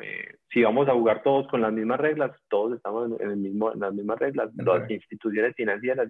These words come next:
Speaker 1: y las personas individuales.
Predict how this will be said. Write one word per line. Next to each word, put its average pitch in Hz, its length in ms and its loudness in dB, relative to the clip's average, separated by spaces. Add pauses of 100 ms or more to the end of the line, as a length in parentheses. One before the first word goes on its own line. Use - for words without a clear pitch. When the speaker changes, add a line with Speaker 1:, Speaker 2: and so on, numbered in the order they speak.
Speaker 1:
y 104 80 -8
las 95 140 0 (100)
personas 101 640 -2 (560)
individuales. 98 680 0